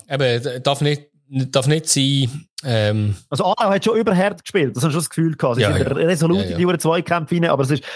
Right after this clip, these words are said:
Speaker 2: sehr wahrscheinlich ihr Mittel gewesen, vom Trainer befohlen, hey, wir gehen voll rein und ja, dass dann irgendwann mal genau so eine gelb-rote oder eine rote Karte ra-, rausschaut, äh, ja, ist normal.
Speaker 1: Mhm.
Speaker 2: Aber, äh,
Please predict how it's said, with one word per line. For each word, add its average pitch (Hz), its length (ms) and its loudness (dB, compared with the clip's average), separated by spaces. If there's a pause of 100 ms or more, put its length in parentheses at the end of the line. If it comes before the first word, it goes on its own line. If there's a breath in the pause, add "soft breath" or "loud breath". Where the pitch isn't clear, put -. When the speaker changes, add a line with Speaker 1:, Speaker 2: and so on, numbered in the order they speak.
(100)
Speaker 2:
sehr 170 120 0
wahrscheinlich 143 240 0
ihr 156 240 2
Mittel 170 280 -2
gewesen, 175 360 0 (540)
vom 131 160 -4
Trainer 147 360 2
befohlen, 147 480 0
hey, 143 260 0
wir 139 160 -2
gehen 143 260 2
voll 139 400 0
rein 170 280 2
und 143 200 2 (440 loud breath)
ja, 165 180 2 (120)
dass 131 120 -4
dann 143 120 0
irgendwann 151 520 2
mal 143 140 2
genau 131 220 2
so 139 120 2
eine 127 120 0
gelb-rote 135 580 2
oder 120 100 2
eine 117 80 2
rote 135 180 0
Karte 127 300 0
ra-, 139 40 0
rausschaut, 147 720 2 (240)
äh, 107 260 4 (100)
ja, 117 260 4
ist 110 160 -2
normal. 120 520 2 (160 loud breath)
Speaker 1:
Mhm. 117 220 2
Speaker 2:
Aber, 135 220 4 (220)
äh, 123 40 0